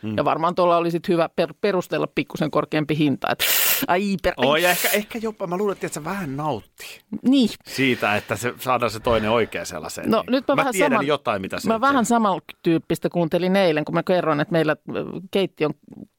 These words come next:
Speaker 2: niinku kaapin
Speaker 1: Ai
Speaker 2: ovet.
Speaker 1: niin, teillä oli se.
Speaker 2: Joo, no se homma jatkuu nyt tänään. Se
Speaker 1: Aha.
Speaker 2: ei ilmeisesti jotenkin mennytkään ihan niin kätevästi,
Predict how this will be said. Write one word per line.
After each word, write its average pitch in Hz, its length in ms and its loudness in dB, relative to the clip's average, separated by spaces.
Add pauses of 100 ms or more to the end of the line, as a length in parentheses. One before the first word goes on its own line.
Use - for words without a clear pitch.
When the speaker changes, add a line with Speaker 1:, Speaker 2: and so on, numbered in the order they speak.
Speaker 2:
niinku 180 240 2
kaapin 170 360 0
Speaker 1:
Ai 165 140 4
Speaker 2:
ovet. - 100 4
Speaker 1:
niin, 240 120 0
teillä 247 180 0
oli 208 60 0
se. 190 220 0 (200)
Speaker 2:
Joo, 202 380 2
no 196 120 0
se 233 140 2
homma 233 260 4
jatkuu 226 400 0
nyt 156 200 0
tänään. 160 440 0
Se - 140 -2
Speaker 1:
Aha. 220 120 4
Speaker 2:
ei 208 60 2
ilmeisesti 208 340 0
jotenkin 196 320 0
mennytkään 175 440 0
ihan 160 200 2
niin 135 140 0
kätevästi, 143 680 -2